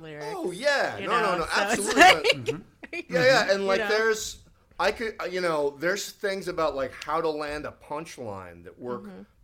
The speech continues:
Speaker 2: perfectly in music,
Speaker 1: Yeah.
Speaker 2: and,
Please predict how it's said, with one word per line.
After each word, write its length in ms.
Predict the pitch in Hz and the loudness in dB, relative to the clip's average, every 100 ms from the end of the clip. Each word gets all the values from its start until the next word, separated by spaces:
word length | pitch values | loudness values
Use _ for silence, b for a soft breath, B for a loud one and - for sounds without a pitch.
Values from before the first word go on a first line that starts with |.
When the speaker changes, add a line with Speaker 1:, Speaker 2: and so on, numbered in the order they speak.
| _ | _
Speaker 2:
perfectly 880 | - - 214 214 143 - 104 92 87 | -20 -4 -4 -4 -12 -10 -12 -12 -16
in 220 | 104 101 | -16 -14
music, 640 | 98 101 92 85 82 - _ 110 | -12 -12 -14 -16 -18 -20 _ -14
Speaker 1:
Yeah. 300 | 107 180 - | -10 -10 -10
Speaker 2:
and, 160 | 98 | -14